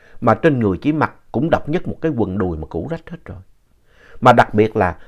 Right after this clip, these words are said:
lần này theo sau ổng có một con chó nữa. Ông đi vào cửa trước. Nhưng mà ông vô, ông không nhìn, không dòm, không lấy cái gì á, rồi đi thẳng luôn xuống nhà dưới. Con mới ngồi dậy, định xem có ổng làm gì.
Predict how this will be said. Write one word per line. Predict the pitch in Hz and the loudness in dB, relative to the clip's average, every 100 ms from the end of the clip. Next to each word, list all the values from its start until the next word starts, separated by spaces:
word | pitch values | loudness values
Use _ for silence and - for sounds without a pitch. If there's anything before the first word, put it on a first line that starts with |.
| - | 2
lần | 117 110 | 2 4
này | 98 | 0
theo | - 135 | -2 -6
sau | 127 131 123 | -8 -6 -4
ổng | - 127 | -2 -4
có | - 175 202 | -6 -6 -6
một | 95 | -8
con | - 104 | -8 -8
chó | 107 131 156 | -8 -10 -10
nữa. | 90 110 - - _ _ _ _ - - | -12 -14 -20 -20 _ _ _ _ -20 -2
Ông | 147 147 | 2 4
đi | 139 113 | 4 2
vào | 82 | 0
cửa | 95 | -2
trước. | 101 147 147 - - _ _ _ _ _ _ _ _ - | -2 0 -2 -6 -20 _ _ _ _ _ _ _ _ 2
Nhưng | 190 143 | 4 4
mà | 85 - - - | 0 -2 -20 -4
ông | - 175 180 | 0 2 4
vô, | 185 | 6
ông | 147 208 | 6 4
không | 147 185 | 2 4
nhìn, | 139 120 110 | 6 6 2
không | 143 190 135 | -2 -2 6
dòm, | 127 107 98 | 8 8 4
không | 147 | -2
lấy | 185 208 | 0 0
cái | 214 | 0
gì | 113 | 0
á, | 107 - - - | -4 -6 -14 0
rồi | 113 | 2
đi | 151 156 | 2 -2
thẳng | - 113 180 240 254 | -6 -6 -4 -2 0
luôn | 226 165 | 2 2
xuống | - 185 | 0 -6
nhà | 151 | -6
dưới. | 82 107 147 170 - - - _ - - _ - - | -6 -6 -6 -8 -14 -20 -20 _ -20 -20 _ -10 4
Con | 175 160 | 6 6
mới | 190 | 2
ngồi | 156 95 90 | 2 2 2
dậy, | 87 82 113 - - - - | 0 0 -2 -6 -14 -14 -2
định | 110 120 | -2 0
xem | 151 147 | -4 -2
có | 120 | -2
ổng | 160 | -2
làm | 127 85 117 | -2 -2 -2
gì. | 101 87 | -2 -4